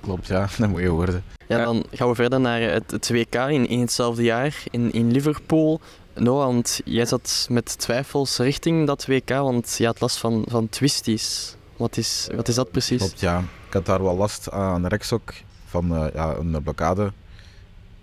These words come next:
Speaker 1: Ehm, wat dat veel mensen eigenlijk niet weten, is dat er eigenlijk al van voor dat E K een probleem was.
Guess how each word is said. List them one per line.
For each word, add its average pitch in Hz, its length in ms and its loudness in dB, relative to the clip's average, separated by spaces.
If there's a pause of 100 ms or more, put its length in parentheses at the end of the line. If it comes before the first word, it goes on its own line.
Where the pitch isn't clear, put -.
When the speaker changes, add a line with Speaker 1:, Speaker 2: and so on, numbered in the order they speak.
(140)
Speaker 1:
Ehm, 87 560 -2 (840)
wat 101 120 0
dat 98 120 4
veel 117 140 4
mensen 120 280 2
eigenlijk 107 300 2
niet 98 100 2
weten, 110 260 4
is 98 60 0
dat 95 120 2
er 95 60 2
eigenlijk 95 300 2
al 101 120 2
van 87 300 0 (180)
voor 107 200 0
dat 104 180 0
E 87 120 0
K - 100 -6 (480)
een 90 100 -2
probleem 92 360 2
was. - 360 -2